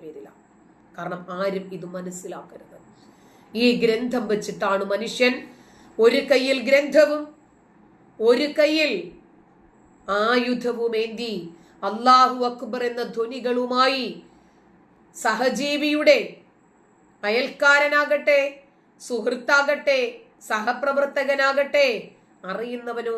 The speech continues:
അറിയാത്തവനോ ആകട്ടെ, അവന്റെ കഴുത്ത് ലക്ഷ്യമാക്കി ഇവർ കത്തി വീശാനുള്ള കാരണം ഈ ഗ്രന്ഥത്തിൽ പറഞ്ഞിരിക്കുന്ന അന്യമത വിരുദ്ധതകളാണ്. ചോദിക്കട്ടെ, ഈ ഗ്രന്ഥത്തിൽ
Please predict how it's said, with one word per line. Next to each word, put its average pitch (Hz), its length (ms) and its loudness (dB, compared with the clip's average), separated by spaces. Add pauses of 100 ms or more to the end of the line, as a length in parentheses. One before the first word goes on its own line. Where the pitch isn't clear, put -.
അറിയാത്തവനോ 233 760 -4
ആകട്ടെ, 214 340 -6 (280)
അവന്റെ 202 400 -8 (160)
കഴുത്ത് 208 520 -6 (140)
ലക്ഷ്യമാക്കി 214 920 -8 (100)
ഇവർ 190 160 -6 (120)
കത്തി 214 440 -12
വീശാനുള്ള 196 640 -12 (220)
കാരണം 226 400 -12 (800)
ഈ - 20 -10 (140)
ഗ്രന്ഥത്തിൽ 190 520 -12 (140)
പറഞ്ഞിരിക്കുന്ന 180 600 -14 (140)
അന്യമത 180 360 -12 (100)
വിരുദ്ധതകളാണ്. 170 680 -16 (120)
ചോദിക്കട്ടെ, 165 460 -18 (580)
ഈ 196 40 -8 (120)
ഗ്രന്ഥത്തിൽ 180 520 -12